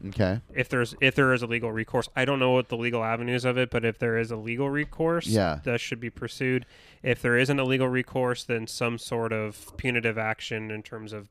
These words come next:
Speaker 2: them being expelled from the court,
Speaker 1: Mm-hmm.
Speaker 2: um, I think is warranted.
Speaker 1: Okay.
Speaker 2: You can't, regardless of,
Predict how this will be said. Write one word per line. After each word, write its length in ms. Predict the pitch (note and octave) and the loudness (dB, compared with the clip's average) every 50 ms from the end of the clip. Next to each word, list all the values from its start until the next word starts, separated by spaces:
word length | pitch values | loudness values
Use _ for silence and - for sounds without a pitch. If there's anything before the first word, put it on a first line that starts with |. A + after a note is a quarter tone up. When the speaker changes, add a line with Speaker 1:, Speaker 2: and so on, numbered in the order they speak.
| _ _ _ | _ _ _
Speaker 2:
them 200 | - A#2 A2+ A2 | -8 -6 -6 -4
being 200 | G#2+ A2 A2 G#2+ | -4 -4 -4 -4
expelled 440 | G#2+ G2+ - - - A#2+ A2 A2 G2 | -6 -6 -8 -8 -6 -4 -4 -4 -6
from 140 | - A#2+ G#2 | -8 -12 -14
the 80 | G#2 - | -14 -8
court, 420 | - - D3 C#3 C#3 C3+ - - - | -4 0 2 2 2 0 -2 -4 -6
Speaker 1:
Mm-hmm. 380 | G#2+ G#2+ G2 A2 F#2+ F#2+ G2 A#2 | -8 -6 -4 -4 -4 -4 -4 -2
Speaker 2:
um, 440 | A2+ A2 A2 A2 A2 G#2+ G#2+ A2+ - | -2 -2 -2 -2 -2 -4 -6 -6 -4
I 140 | - A2 G#2+ | -4 -4 -2
think 220 | - A#2 A2 - | -2 -4 -6 -6
is 100 | A2 G#2 G2+ | -6 -8 -6
warranted. 680 | G#2 G#2 A2 A#2 A#2 A2+ G#2+ - - A#2 A2 A2+ A2+ - G#2+ | -6 -4 -4 -2 -2 -4 -6 -6 -6 -6 -8 -6 -8 -8 -8
Speaker 1:
Okay. 240 | A#2+ - - F#2+ - C3+ | -4 -2 -2 -2 0 -2
Speaker 2:
You 80 | C3 - | -4 -4
can't, 280 | - - C#3+ C#3 - | -2 -2 0 0 0
regardless 580 | C#3+ C#3 C3 C#3+ C#3 C#3+ D3 D3 D3 C3 - - | 0 0 2 4 4 4 4 4 2 0 0 0
of, 460 | C3+ B2+ B2 A#2+ A2 G#2 - - | 0 2 0 0 -2 -6 -12 -20